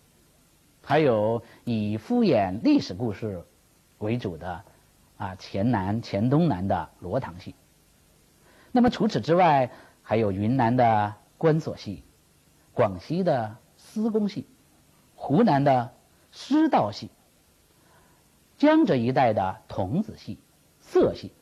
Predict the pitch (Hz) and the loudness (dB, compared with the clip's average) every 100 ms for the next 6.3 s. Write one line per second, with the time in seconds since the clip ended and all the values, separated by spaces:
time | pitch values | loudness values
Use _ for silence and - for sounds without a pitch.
0 | _ _ _ _ 101 90 - 120 147 185 | _ _ _ _ -8 -8 -4 -2 2 0
1 | - 160 131 98 92 175 107 82 _ _ | 2 2 2 -2 -4 -2 -2 -6 _ _
2 | _ - 98 - 135 - - 104 - - | _ -12 -8 -4 -4 -4 -10 -10 -8 -4
3 | 220 - - _ _ _ _ _ 196 120 | -4 -4 -20 _ _ _ _ _ -4 -4
4 | 95 _ _ _ _ _ _ _ _ _ | -8 _ _ _ _ _ _ _ _ _
5 | _ - 101 90 113 127 110 92 107 104 | _ -14 -12 -8 -2 -2 -2 -8 -8 -8
6 | 113 - | -10 -14